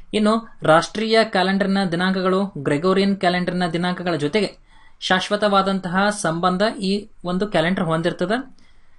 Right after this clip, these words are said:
ಚೈತ್ರವು ಸಾಧಾರಣವಾಗಿ ಇಪ್ಪತ್ತೆರಡನೇ ಮಾರ್ಚ್ ಮತ್ತು ಅಧಿಕ ವರ್ಷದಲ್ಲಿ ಇಪ್ಪತ್ತೊಂದನೇ ಮಾರ್ಚ್ನಂದು ಕಂಡುಬರ್ತದ. ಇನ್ನ ರಾಷ್ಟ್ರಕವಿತೆ ವಂದೇ ಮಾತರಂ ಅನ್ನ ನಾವು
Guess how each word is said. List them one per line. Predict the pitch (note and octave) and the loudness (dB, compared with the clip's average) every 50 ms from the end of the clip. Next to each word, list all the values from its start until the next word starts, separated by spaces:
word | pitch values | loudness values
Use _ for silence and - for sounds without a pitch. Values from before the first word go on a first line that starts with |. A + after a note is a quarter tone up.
| - - - | -20 -8 0
ಚೈತ್ರವು | G3 G#3 G#3 G#3 A3 A#3 A3+ A3+ A3+ B3 C4+ D4 - - - - _ - - | 0 0 2 2 4 4 4 4 4 2 0 -4 -8 -16 -20 -20 _ -6 2
ಸಾಧಾರಣವಾಗಿ | - E3+ E3+ E3+ G#3 G#3 G#3+ G#3+ G#3+ G#3 G#3 G#3 G#3 | 4 4 4 4 4 2 2 2 2 2 2 2 0
ಇಪ್ಪತ್ತೆರಡನೇ | F#3+ F#3+ - G#3+ G3+ G3+ G#3 G3+ G3+ G3+ G#3 G#3 | -2 0 2 0 2 2 2 0 2 0 0 0
ಮಾರ್ಚ್ | G3 G3 F#3+ G3 G#3 G#3 - - | 2 2 2 0 0 -2 -4 -4
ಮತ್ತು | F3+ F3+ F3+ - - G#3+ A3 | -2 -2 -2 0 0 0 0
ಅಧಿಕ | G#3+ E3+ D3+ E3 F#3 - - G#3 A3 G#3 G#3+ - D#3+ | 0 0 -2 -4 -2 0 2 2 2 2 0 -2 -2
ವರ್ಷದಲ್ಲಿ | F3 E3 - F#3 F3+ F#3+ G3+ A3 | -2 -2 0 -2 0 0 0 0
ಇಪ್ಪತ್ತೊಂದನೇ | - F3 D#3 - - G3+ G3 G3+ F#3+ F#3 F#3 F#3+ F#3+ | -2 -4 -4 0 0 0 0 2 0 0 0 0 0
ಮಾರ್ಚ್ನಂದು | F#3 F3+ F3+ F3+ - - - - F3+ F3 F3+ G3+ B3+ C#4+ C#4+ - - - _ - - | 0 0 0 -2 -4 -8 -10 -6 -4 -2 0 0 0 0 -2 -6 -14 -20 _ -8 -2
ಕಂಡುಬರ್ತದ. | - F3+ F3 - D3+ C#3 - - C3 C3+ C#3 C3 A#2+ A#2+ - - - - _ _ _ _ _ _ _ - - - _ _ _ - - - - - - - - _ _ _ - - - - - - - - - - - _ _ _ _ _ _ _ - | 0 0 2 2 2 0 0 0 -2 0 0 0 0 -2 -8 -16 -20 -20 _ _ _ _ _ _ _ -20 -20 -20 _ _ _ -20 -20 -20 -20 -20 -20 -20 -20 _ _ _ -20 -20 -20 -20 -20 -20 -20 -20 -20 -20 -20 _ _ _ _ _ _ _ -2
ಇನ್ನ | G#3 G#3 G#3+ A#3 C4 C4 - - - - | 0 2 2 2 0 -2 -6 -16 -14 -6
ರಾಷ್ಟ್ರಕವಿತೆ | C#3 D3+ E3 F#3 - - - F#3 - E3+ D3 D3 C3+ C3 C#3+ B2+ A#2 - - - - - - - - - - - - - - _ _ - D#3 | 0 2 2 2 2 0 -2 -2 0 0 -2 -2 -2 -2 -4 -6 -6 -6 -12 -20 -20 -20 -20 -20 -20 -20 -20 -20 -20 -20 -20 _ _ 0 2
ವಂದೇ | D#3+ F3+ G#3 A#3+ C4+ | 4 4 6 6 6
ಮಾತರಂ | C4 B3 A#3 A3 - A3 A3 G#3+ G#3+ | 6 6 4 4 2 0 -2 0 0
ಅನ್ನ | G#3 G3 G3 | -2 0 0
ನಾವು | G3 G3 F#3+ F#3+ G#3+ B3+ C#4 - | 0 0 0 0 0 -2 -2 -4